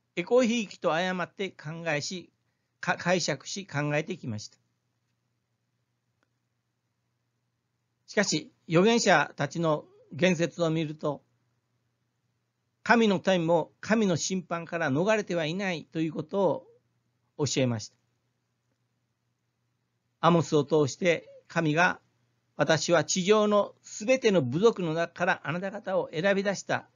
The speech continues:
と言及したとき、イスラエルの民は確信を持って、「それゆえあなた方を守るだろう」と言われることを期待しました。しかし神が、「それゆえ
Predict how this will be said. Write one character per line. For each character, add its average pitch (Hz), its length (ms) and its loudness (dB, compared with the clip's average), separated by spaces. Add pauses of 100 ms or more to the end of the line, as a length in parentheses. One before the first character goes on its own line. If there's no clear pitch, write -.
(140)
と - 260 -2 (100)
言 170 320 0
及 165 180 -6
し 151 60 -10
た 143 100 -2
と - 120 -10
き、 - 180 -20 (1500)
イ 170 80 -4
ス 175 120 6
ラ 165 100 12
エ 160 40 6
ル 156 60 2
の 151 140 2
民 151 120 -2
は 143 80 0
確 - 280 -14
信 185 260 -4
を 180 60 2
持 185 120 -2
っ 185 60 -10
て、 196 380 -4 (460)
「そ - 160 -6
れ 160 140 2
ゆ 151 160 -2
え 151 200 -4 (460)
あ 143 80 -2
な 151 100 2
た 165 100 2
方 156 280 2
を 147 60 2
守 190 340 2
る - 20 0
だ 208 140 4
ろ 143 320 0
う」 - 40 -20 (360)
と 214 280 -4 (320)
言 175 120 0
わ 175 100 8
れ 175 100 2
る 160 80 -4
こ 170 100 -4
と 208 120 -6
を 196 60 -4
期 - 100 -16
待 131 160 -2
し - 120 -8
ま 113 120 -10
し - 80 -18
た。 - 80 -20 (2500)
し - 100 -12
か 160 100 2
し 151 120 -2
神 170 260 4
が、 160 200 4
「そ - 160 2
れ 165 140 6
ゆ 160 120 4
え 156 260 2